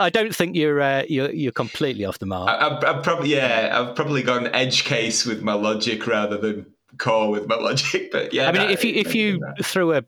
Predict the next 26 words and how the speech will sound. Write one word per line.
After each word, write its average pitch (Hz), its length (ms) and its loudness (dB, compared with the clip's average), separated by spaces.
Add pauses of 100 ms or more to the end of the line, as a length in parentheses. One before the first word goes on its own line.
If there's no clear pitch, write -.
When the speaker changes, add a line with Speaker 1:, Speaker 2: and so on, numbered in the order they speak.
(120)
Speaker 1:
kind 139 180 0
of 117 80 -2 (520)
penny 135 220 0
whistle 127 440 0
hornpipe 117 540 0
into, 104 280 -4
into 113 280 -2
that, 104 180 2
Speaker 2:
<laughs> 160 380 -2
Speaker 1:
playing 123 280 2
those, 117 540 0
those 120 240 -2
kind 117 240 -2
of, 104 220 -6
uh, 107 100 -2
counter 127 320 -2
melodies, 101 480 -4
then 123 160 0
you, 127 240 -2
you'd 139 320 -2
absolutely 131 480 0
be 104 160 -4
there. 92 260 -4
Yes. 107 380 -6 (480)
Speaker 2:
Yeah, - 160 -6
yeah. - 280 -12